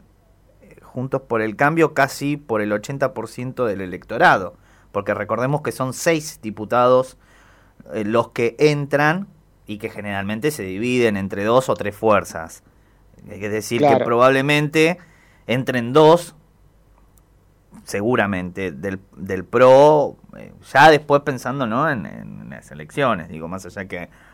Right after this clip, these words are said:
Speaker 1: ahora hay paso. Eh,
Speaker 2: Claro.
Speaker 1: y después, eh, dos de Frente de Todo, imaginemos un dos para, para la izquierda también, obviamente, como para hacer ahí las tres fuerzas más, eh, fuertes, valga la redundancia. Crespo no entra,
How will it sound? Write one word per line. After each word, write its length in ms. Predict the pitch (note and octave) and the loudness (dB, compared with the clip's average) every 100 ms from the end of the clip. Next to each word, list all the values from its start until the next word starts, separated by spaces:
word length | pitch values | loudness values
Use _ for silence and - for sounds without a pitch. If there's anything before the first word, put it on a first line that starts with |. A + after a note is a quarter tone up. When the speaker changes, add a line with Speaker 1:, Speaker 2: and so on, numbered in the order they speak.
| _ | _
Speaker 1:
ahora 200 | F2+ F#2+ | -4 -4
hay 80 | F2+ | 0
paso. 460 | B2 G#2+ - - _ _ _ _ _ _ | 2 2 -2 -18 _ _ _ _ _ _
Eh, 380 | C3 B2 A#2 A#2 | 0 2 2 2
Speaker 2:
Claro. 400 | D3 G#2 F#2+ D2 - _ _ | 2 2 -2 -10 -20 _ _
Speaker 1:
y 180 | C3 C#3 | -4 -2
después, 460 | C3+ - C3 A#2+ | -2 4 4 4
eh, 240 | A#2+ A2 G#2 | 2 0 2
dos 220 | A#2 A#2+ | 2 2
de 100 | A#2 | 0
Frente 240 | B2 B2 | -4 -6
de 60 | B2+ | -2
Todo, 220 | D3+ D3+ | 2 4
imaginemos 640 | C#3+ A#2 - B2+ C3+ C3+ B2 C#2+ - | 2 -2 -4 -2 0 0 -2 -10 -16
un 260 | F#2+ G#2 A2+ | -10 -6 0
dos 180 | B2+ B2 | 0 2
para, 380 | A2 G#2 G2 | 0 0 -2
para 160 | - G2+ | -4 -6
la 60 | G2+ | -6
izquierda 340 | G#2 B2+ A#2 | -2 0 0
también, 340 | G#2 G#2 A2 | -2 -4 -4
obviamente, 720 | G#2 G#2 A2 B2+ C3 C#3 D3 - | -4 -4 -2 -4 -2 -2 -2 -6
como 220 | G#2 F#2 | -12 -12
para 180 | F#2+ F#2 | -12 -12
hacer 240 | - G#2 | -10 -8
ahí 140 | G2 G2+ | -6 -6
las 160 | G2 | -8
tres 140 | - G2 | -10 -8
fuerzas 480 | G#2+ G#2 F#2+ F#2+ - _ _ _ | -6 -6 -8 -8 -14 _ _ _
más, 460 | - F#2+ G2+ F#2+ - | -10 -6 -4 -6 -12
eh, 260 | D#2+ E2+ - - - | -10 -10 -10 -16 -18
fuertes, 720 | - B2 B2+ B2 - B2 B2+ - | -8 2 4 2 -2 -4 -4 -10
valga 220 | G2 G2 | -8 -6
la 100 | G2+ | -4
redundancia. 720 | G2+ B2 C#3+ E3+ E3+ F#3 G3 - _ - _ _ _ _ _ - | -4 -4 -2 -2 -2 -2 -4 -6 _ -20 _ _ _ _ _ -6
Crespo 360 | - G#3+ F#3 D3+ | 2 2 4 4
no 120 | D#3 | 6
entra, 460 | G3 D3+ B2 G2+ | 6 6 2 0